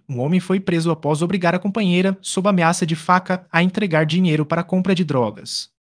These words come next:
Fiscalização e infrações registradas. A Polícia Militar apontou que, além das prisões em flagrante, oitocentos e sessenta e cinco detentos não cumpriram as condições impostas pela Justiça durante a saída temporária,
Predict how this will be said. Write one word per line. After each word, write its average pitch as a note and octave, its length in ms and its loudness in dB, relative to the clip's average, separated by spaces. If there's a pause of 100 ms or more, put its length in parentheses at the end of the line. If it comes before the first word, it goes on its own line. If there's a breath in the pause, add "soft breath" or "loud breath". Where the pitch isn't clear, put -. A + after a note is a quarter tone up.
(120)
Fiscalização F3 840 0
e G#3 100 0
infrações D#3 520 0
registradas. F3 720 0
A F3 40 2
Polícia D3+ 420 -2
Militar E3+ 400 2
apontou F#3 480 0
que, G3 300 -4
além C#3+ 220 2
das E3 160 0
prisões D#3 640 0
em D#3+ 100 -2
flagrante, D3+ 720 -2
oitocentos F3+ 540 0
e F3+ 80 0
sessenta G3 460 0
e F3 40 0
cinco F3+ 320 0
detentos F3+ 540 0
não F#3+ 140 4
cumpriram F3+ 500 0
as E3 160 0
condições D#3+ 720 0
impostas D#3 520 -4
pela F3+ 260 2
Justiça G3 500 0
durante E3+ 340 2
a - 40 0
saída F3 400 0
temporária, E3+ 600 0